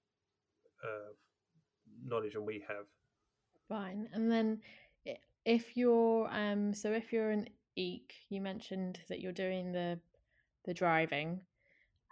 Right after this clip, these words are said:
Speaker 2: um, the blue light driving, and then you're also doing kind of the observations, the E C G, and then within the P R U, you're also very familiar with the kit.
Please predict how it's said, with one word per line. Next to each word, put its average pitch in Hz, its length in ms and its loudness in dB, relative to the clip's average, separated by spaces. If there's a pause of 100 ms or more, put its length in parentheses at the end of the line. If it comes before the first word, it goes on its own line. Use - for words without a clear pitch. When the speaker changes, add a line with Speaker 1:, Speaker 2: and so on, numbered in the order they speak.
(140)
Speaker 2:
um, 160 120 -4
the 170 100 2
blue 180 200 2
light 160 220 2
driving, 160 560 0
and 175 180 0
then 165 320 0
you're 170 720 2
also 170 640 0 (640)
doing 165 320 2
kind 170 240 -4
of 170 100 -4 (280)
the 190 100 2
observations, 190 840 0
the - 60 -8
E 170 140 -8
C 170 220 -6
G, 175 640 -2
and 170 160 -2
then 165 160 -2
within 175 320 2
the 175 80 0
P 175 260 -4
R 170 140 2
U, 175 240 2
you're 165 320 0
also 160 520 -2 (580)
very 165 300 2
familiar 165 500 0
with 156 200 -6
the 160 60 -6
kit. - 320 -6